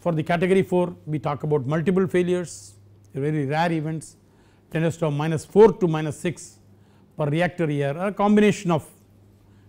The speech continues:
failures. One example could be main coolant pump failure and along with unavailability of the other safety systems. So, it could be a lot of postulates, it's a very,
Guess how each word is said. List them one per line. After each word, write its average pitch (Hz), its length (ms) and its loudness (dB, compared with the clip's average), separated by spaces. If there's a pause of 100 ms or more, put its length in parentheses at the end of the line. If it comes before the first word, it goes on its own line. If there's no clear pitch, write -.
(140)
failures. 156 800 0 (500)
One 180 140 2
example 180 420 0
could 151 240 -2
be 156 300 -2 (420)
main 190 400 4
coolant 180 440 4
pump 170 220 -2
failure 151 460 0 (720)
and 170 120 0
along 202 280 4
with - 400 -2 (720)
unavailability 175 680 2
of 151 80 2
the 147 80 0
other 156 400 2 (100)
safety 165 400 -2
systems. 120 480 -8
So, - 280 -12
it 185 120 -12
could 190 140 -2
be 190 100 0
a 175 40 2
lot 202 320 0
of 196 140 -2 (580)
postulates, 143 500 -4
it's 139 100 -4
a 139 40 0
very, 185 240 0